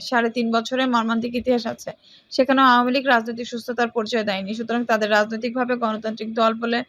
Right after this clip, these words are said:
ভাবার কোনো কারণ নেই।" দুদু আওয়ামী লীগের উদ্দেশ্যে বলেন, "জনগণের কাছে যাদের প্রত্যাখ্যান করে তাদের ফিরে আসার কোনো সুযোগ নেই। শেখ হাসিনা নিজের রক্ষা করতে পুলিশ প্রশাসন থেকে শুরু করে সবার হাতে নির্বিচারে অস্ত্র তুলে ধরলেও,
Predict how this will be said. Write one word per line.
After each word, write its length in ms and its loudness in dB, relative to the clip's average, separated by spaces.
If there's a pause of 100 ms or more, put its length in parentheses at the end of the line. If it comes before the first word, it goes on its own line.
(340)
ভাবার 280 2
কোনো 200 -6
কারণ 300 0
নেই।" 180 -6
দুদু 180 -2
আওয়ামী 260 4
লীগের 240 0
উদ্দেশ্যে 340 -2
বলেন, 260 2
"জনগণের 440 -2
কাছে 300 -4 (560)
যাদের 340 4
প্রত্যাখ্যান 440 -4
করে 140 0
তাদের 240 0
ফিরে 200 0
আসার 240 0
কোনো 160 -6
সুযোগ 320 -6
নেই। 100 -8
শেখ 160 -6
হাসিনা 240 -4
নিজের 260 -6
রক্ষা 240 -2
করতে 240 -4
পুলিশ 280 -4
প্রশাসন 340 -6
থেকে 180 -10
শুরু 180 -12
করে 220 -2 (380)
সবার 320 2
হাতে 140 -2
নির্বিচারে 500 -2
অস্ত্র 280 -6
তুলে 220 -2
ধরলেও, 340 0